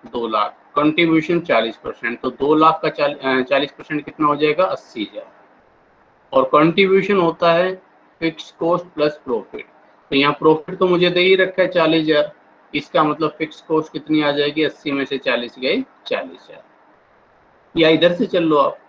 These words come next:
दो लाख पचास हज़ार रुपए की sales,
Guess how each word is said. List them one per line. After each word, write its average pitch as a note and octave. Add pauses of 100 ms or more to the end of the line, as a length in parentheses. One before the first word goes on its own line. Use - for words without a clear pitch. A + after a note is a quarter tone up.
(580)
दो D#3
लाख F3+
पचास E3
हज़ार E3+
रुपए E3
की D#3+
sales, D#3